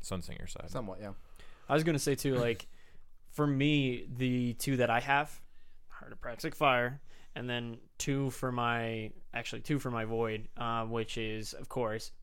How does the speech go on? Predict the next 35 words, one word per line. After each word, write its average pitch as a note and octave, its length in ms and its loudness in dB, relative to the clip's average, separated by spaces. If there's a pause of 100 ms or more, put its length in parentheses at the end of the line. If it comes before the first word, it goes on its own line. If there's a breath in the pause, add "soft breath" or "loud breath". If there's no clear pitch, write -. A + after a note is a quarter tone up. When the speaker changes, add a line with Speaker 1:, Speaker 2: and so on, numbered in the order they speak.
(120)
Speaker 3:
Void - 220 -8
Fang B2 200 0
Vestments. A#2+ 720 2 (320)
Speaker 2:
Void D#3+ 240 6
Fang C#4+ 140 -8
Vestments, C#3+ 440 0
I C#3 100 4
mean, C#3+ 160 4
on D3+ 220 6
one F3+ 120 2
Speaker 3:
I C#3 100 6
Speaker 2:
hand, E3+ 120 4
Speaker 3:
love C#3 160 6
Void A2 200 -4
Fang. B2+ 100 4
Speaker 1:
I C#3 260 12
Speaker 2:
they're A3 120 12
Speaker 1:
just D3 220 10
Speaker 2:
good. - 180 12
Speaker 1:
need B2+ 80 12
to - 20 4
Speaker 2:
They C3 100 12
was, C3+ 120 8
Speaker 1:
update A2+ 140 10
mine. G#2+ 220 4
Speaker 2:
my C#3 120 4
problem, C#3+ 540 2
the B2+ 80 -6
problem D3 320 2
was A#2 260 4
with G#2+ 100 -4
they G#2 120 -2
just G2+ 180 -6
got - 160 -4
so G#2+ 580 0